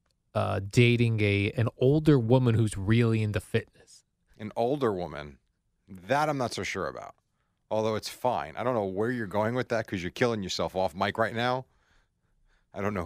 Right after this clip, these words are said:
Speaker 2: who you think I'd be dating.
Speaker 1: I just picture, like, a little older,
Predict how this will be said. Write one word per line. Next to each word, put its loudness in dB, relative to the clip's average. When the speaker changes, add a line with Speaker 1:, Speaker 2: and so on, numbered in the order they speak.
Speaker 2:
who -2
you -2
think -6
I'd 0
be -8
dating. -4
Speaker 1:
I 6
just 2
picture, 6
like, 2
a 6
little 6
older, 4